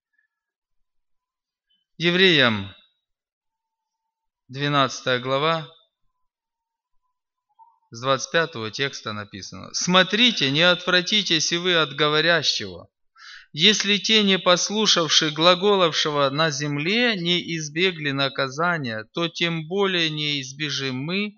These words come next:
если отвратимся от глаголющего с небес, которого голос тогда поколебал землю,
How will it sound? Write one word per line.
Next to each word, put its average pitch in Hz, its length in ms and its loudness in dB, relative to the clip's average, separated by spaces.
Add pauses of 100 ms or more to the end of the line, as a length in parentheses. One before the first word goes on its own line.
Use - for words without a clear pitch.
(360)
если 160 380 2
отвратимся 151 960 0
от 143 120 -6
глаголющего 147 960 -2
с - 180 -8
небес, 123 760 -6 (800)
которого 180 680 4
голос 196 460 2
тогда 135 440 4
поколебал 170 760 2
землю, 160 760 -2